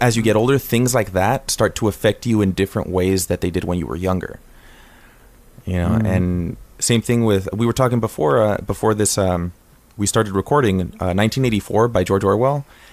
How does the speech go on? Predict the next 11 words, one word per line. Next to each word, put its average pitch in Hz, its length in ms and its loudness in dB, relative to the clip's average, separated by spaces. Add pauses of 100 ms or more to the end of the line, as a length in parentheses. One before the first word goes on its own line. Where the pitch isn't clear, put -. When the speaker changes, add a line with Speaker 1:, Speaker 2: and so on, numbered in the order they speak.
(280)
Speaker 1:
I 127 100 2
read 156 140 2
that 156 120 0
book 151 140 -2
in 117 80 0
high 127 140 0
school 104 200 0
the 90 80 0
first - 260 -4
time, 90 420 0
and, 90 520 -2